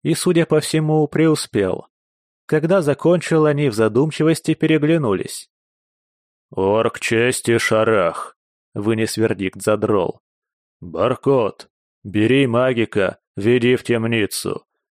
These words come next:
Завтра утром будем говорить про босок.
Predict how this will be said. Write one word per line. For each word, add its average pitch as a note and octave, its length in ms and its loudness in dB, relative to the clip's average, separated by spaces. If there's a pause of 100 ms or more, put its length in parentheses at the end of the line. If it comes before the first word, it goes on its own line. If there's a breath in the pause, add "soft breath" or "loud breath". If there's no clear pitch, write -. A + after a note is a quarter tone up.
Завтра A2+ 640 0
утром A#2 560 0
будем A2+ 400 0
говорить A2+ 580 0
про A2 260 0
босок. G#2 760 -2